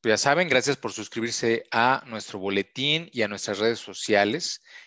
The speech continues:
Gracias a ello, pues cada vez más organizadores de eventos confían en nuestro contenido y podemos comunicar mucha información, podemos,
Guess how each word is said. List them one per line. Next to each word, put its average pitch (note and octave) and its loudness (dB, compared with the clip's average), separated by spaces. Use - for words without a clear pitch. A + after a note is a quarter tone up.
Gracias A2+ 0
a A2 2
ello, B2 0
pues - -6
cada A2 2
vez G#2+ 0
más G#2+ -10
organizadores G2+ -6
de F#2 0
eventos G#2 -6
confían G#2 -4
en C#3+ 2
nuestro F#3+ 2
contenido B2+ -2
y D#3+ 0
podemos A2+ -6
comunicar G2 0
mucha A2 0
información, C3+ -4
podemos, A#2+ -4